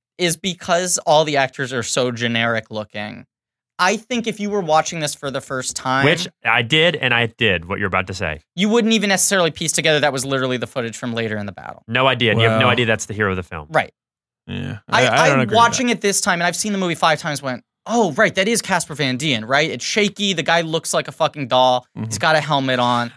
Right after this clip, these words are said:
Speaker 3: I
Speaker 1: I
Speaker 3: just,
Speaker 1: think it feels like
Speaker 3: I made
Speaker 1: random
Speaker 3: my
Speaker 1: fight
Speaker 3: point.
Speaker 1: footage at that
Speaker 3: I made
Speaker 1: point. I
Speaker 3: my
Speaker 1: know you
Speaker 3: point.
Speaker 1: did. I just want to make my
Speaker 2: No,
Speaker 1: point.
Speaker 2: I
Speaker 1: Now
Speaker 2: think
Speaker 1: I
Speaker 2: you're
Speaker 1: made
Speaker 2: right.
Speaker 1: my point.
Speaker 2: Also, I'm sorry, Ben. I gotta just dial it back one further.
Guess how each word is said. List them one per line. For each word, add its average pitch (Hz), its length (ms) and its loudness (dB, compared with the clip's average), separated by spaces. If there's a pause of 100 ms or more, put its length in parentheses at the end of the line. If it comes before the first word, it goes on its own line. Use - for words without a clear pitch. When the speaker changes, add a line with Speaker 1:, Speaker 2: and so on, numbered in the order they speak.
Speaker 3:
I 208 80 4
Speaker 1:
I 262 60 4
Speaker 3:
just, - 180 2
Speaker 1:
think 247 100 0
it 220 100 2
feels 214 220 0
like 185 140 -4
Speaker 3:
I 208 60 4
made 302 80 4
Speaker 1:
random 330 160 4
Speaker 3:
my 359 100 6
Speaker 1:
fight 185 140 4
Speaker 3:
point. 247 120 4
Speaker 1:
footage 113 220 -4
at - 60 -18
that 117 120 -2
Speaker 3:
I - 20 0
made 254 120 2
Speaker 1:
point. - 20 4
I 277 40 4
Speaker 3:
my - 40 4
Speaker 1:
know 392 60 6
you 427 80 6
Speaker 3:
point. - 60 4
Speaker 1:
did. 175 100 6
I 180 80 6
just 233 100 0
want 262 100 2
to 240 60 -2
make 262 120 2
my 240 140 6
Speaker 2:
No, 202 80 4
Speaker 1:
point. 247 140 4
Speaker 2:
I - 20 2
Speaker 1:
Now 220 100 4
Speaker 2:
think 214 80 6
Speaker 1:
I - 40 6
Speaker 2:
you're 175 80 4
Speaker 1:
made 180 60 6
Speaker 2:
right. 160 80 4
Speaker 1:
my 104 100 2
point. - 240 -10 (440)
Speaker 2:
Also, 143 240 4
I'm 113 200 2
sorry, 113 300 2
Ben. 101 340 2
I 107 80 2
gotta 107 160 2
just 101 200 -4
dial 98 180 4
it 85 80 -4
back 92 220 -2
one 95 160 -4
further. 104 420 0